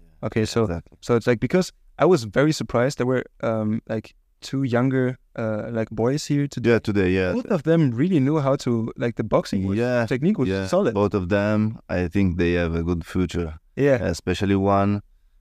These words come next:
Speaker 2: is a, is a badass. I think he, he has, uh, already with me.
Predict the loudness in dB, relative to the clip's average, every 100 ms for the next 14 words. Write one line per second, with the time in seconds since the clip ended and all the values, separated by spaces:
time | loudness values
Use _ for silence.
0 | _ -6 -2 0 0 -2 -2 0 2 2
1 | 2 0 -6 -12 -4 -2 2 2 2 0
2 | 0 -2 -8 _ _ _ _ -2 2 2
3 | 0 0 2 2 2 2 2 2 2 0
4 | 2 2 2 2 -2